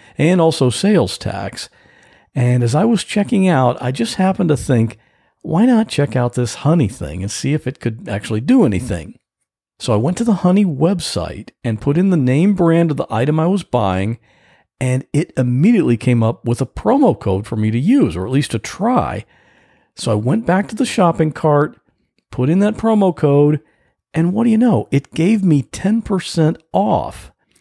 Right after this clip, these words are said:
So that's thirty dollars I saved just by trying it. Basically, it gave me free shipping on that item. And if I hadn't just given Honey a shot, I would have not gotten that thirty dollars off the purchase price. So that made me a believer.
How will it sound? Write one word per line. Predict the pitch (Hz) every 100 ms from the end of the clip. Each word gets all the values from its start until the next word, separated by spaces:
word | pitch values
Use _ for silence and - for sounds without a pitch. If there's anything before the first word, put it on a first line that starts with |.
| _ -
So | 180
that's | 247 -
thirty | - - 220 254
dollars | 202 143 202 294 120 98
I | 104
saved | - 110 139 139
just | 214 -
by | 165 151
trying | - - - 220 220 107
it. | 76 - _ _ _ _ _ -
Basically, | 240 302 262 175
it | 165
gave | 170
me | 170 151
free | - 190
shipping | - 214 233 85 92
on | 117 117
that | 120
item. | 165 190 92 90 _ _ -
And | 147
if | 151
I | 185
hadn't | 180 190 151 - _
just | 170 - -
given | 131 160 110
Honey | 131 160 104
a |
shot, | - - 202 135 - - - - -
I | 131 147
would | 143
have | 135
not | 127 127 -
gotten | 92 104 101
that | 123
thirty | - 123 117
dollars | 135 131 156 143
off | 156 165
the | 185
purchase | 254 302 175
price. | - 95 82 - - _ _ _
So | - 127
that | 113 135 165 247 -
made | 160 165 170
me | 147 135 135
a | -
believer. | 117 107 104 95 -